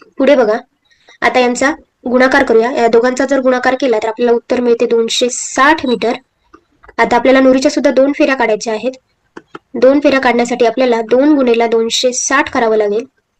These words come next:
दोनशे साठ बरोबर आपल्याला इथे नुरीने काढलेलं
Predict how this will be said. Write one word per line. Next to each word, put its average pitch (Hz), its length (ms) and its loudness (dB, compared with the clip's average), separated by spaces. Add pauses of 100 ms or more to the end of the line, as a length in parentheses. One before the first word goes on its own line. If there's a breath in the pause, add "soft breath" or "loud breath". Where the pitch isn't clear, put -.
(1160)
दोनशे 240 420 0
साठ - 580 -4 (420)
बरोबर 233 320 4
आपल्याला 240 300 0
इथे 240 260 -2 (1300)
नुरीने 254 320 2
काढलेलं 247 460 0